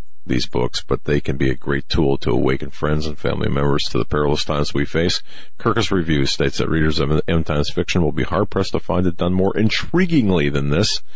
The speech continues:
Extremely readable and fast-paced. Indeed they are. Blue Ink Reviews,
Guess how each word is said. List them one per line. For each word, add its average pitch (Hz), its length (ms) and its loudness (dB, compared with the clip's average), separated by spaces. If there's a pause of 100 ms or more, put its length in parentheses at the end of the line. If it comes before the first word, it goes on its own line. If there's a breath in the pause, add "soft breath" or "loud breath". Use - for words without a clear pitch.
(520 loud breath)
Extremely 95 640 2
readable 76 500 0
and 69 180 0
fast-paced. - 720 0
Indeed 76 480 0
they 65 160 0
are. 78 240 0 (300 soft breath)
Blue 107 220 2
Ink 98 160 2
Reviews, 73 600 2